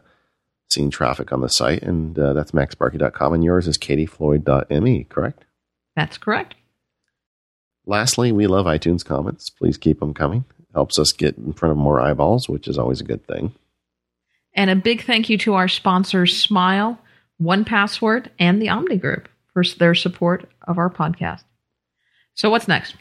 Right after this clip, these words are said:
Speaker 1: Next show, we're gonna have our friend Paul Kent, the, uh, the, uh, person in charge of Macworld Expo,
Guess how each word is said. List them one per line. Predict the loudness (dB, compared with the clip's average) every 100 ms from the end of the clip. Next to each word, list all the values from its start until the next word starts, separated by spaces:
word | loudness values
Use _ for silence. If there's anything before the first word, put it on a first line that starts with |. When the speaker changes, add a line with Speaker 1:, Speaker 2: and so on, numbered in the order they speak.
| _
Speaker 1:
Next | -6 -2
show, | -2 0
we're | 0
gonna | 0 0 2
have | 2 2 2 2
our | 0
friend | 2 0 2
Paul | 0 0
Kent, | 0 0 -2 -12 -4
the, | 0 2 2
uh, | 0 -2 -8 _ _ _
the, | -4 -2 -4
uh, | -8 -16 _ _
person | 0 0 2
in | 0 0
charge | 0 0 0
of | -2
Macworld | -2 -2 -2 -2 -2 -6
Expo, | -6 -2 -2 -4